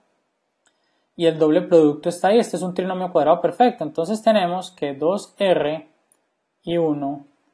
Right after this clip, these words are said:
al cuadrado, recuerden, ponemos siempre el signo desde la mitad, esto es igual a cero, o lo mismo, cero igual a esto.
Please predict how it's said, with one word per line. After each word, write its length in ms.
al 200
cuadrado, 400
recuerden, 400
ponemos 300
siempre 260
el 80
signo 580
desde 300
la 160
mitad, 460
esto 280
es 60
igual 420
a 80
cero, 340
o 100
lo 100
mismo, 320
cero 240
igual 200
a 120
esto. 240